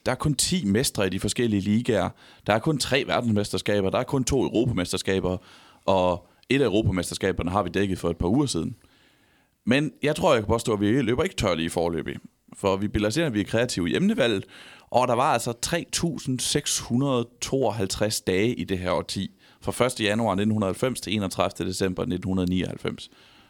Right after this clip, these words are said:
Så mange dage, så mange fodboldhistorier. Og i dag har vi valgt at snakke om én uge, uge tolv i nitten otteoghalvfems. Fra sekstende marts til toogtyvende marts. Hvad skete der egentlig lige i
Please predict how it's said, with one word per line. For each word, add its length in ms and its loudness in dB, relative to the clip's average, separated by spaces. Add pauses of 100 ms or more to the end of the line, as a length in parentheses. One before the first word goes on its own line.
Så 200 4
mange 260 2
dage, 440 2
så 200 2
mange 260 2
fodboldhistorier. 720 -2 (1040)
Og 140 6
i 40 4
dag 220 2
har 80 0
vi 120 0
valgt 200 0
at 80 -4
snakke 320 2
om 120 -2 (260)
én 520 -2
uge, 300 4 (540)
uge 180 0
tolv 240 2 (100)
i 60 -2
nitten 340 2
otteoghalvfems. 840 -2 (320)
Fra 120 4
sekstende 500 0
marts 380 2
til 120 -8
toogtyvende 560 0
marts. 360 -4 (320)
Hvad 140 2
skete 320 -2
der 60 0
egentlig 220 0
lige 220 -2
i 100 -4